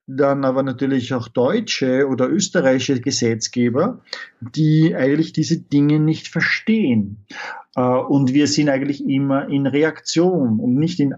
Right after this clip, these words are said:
Aktion. Das heißt, wir reagieren auf Sachen. Wir, wir sind immer nachrangig, anstelle aktiv zu sein und schon im Vorfeld herauszufinden, wie wir das beeinflussen wollen, wie wir das positiv verwenden möchten.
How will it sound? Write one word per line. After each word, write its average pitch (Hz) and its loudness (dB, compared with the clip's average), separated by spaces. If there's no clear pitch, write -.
Aktion. - -4
Das 113 -4
heißt, 117 0
wir 131 4
reagieren 123 2
auf 107 -2
Sachen. 131 -4
Wir, 120 4
wir 120 2
sind 143 2
immer 135 0
nachrangig, 120 -2
anstelle 123 2
aktiv - -6
zu 131 -4
sein 117 -2
und 135 0
schon 123 2
im 127 2
Vorfeld 123 0
herauszufinden, 127 -2
wie 143 0
wir 147 4
das 123 2
beeinflussen 127 -2
wollen, 117 2
wie 139 2
wir 151 0
das 123 0
positiv 131 -2
verwenden 120 0
möchten. - -2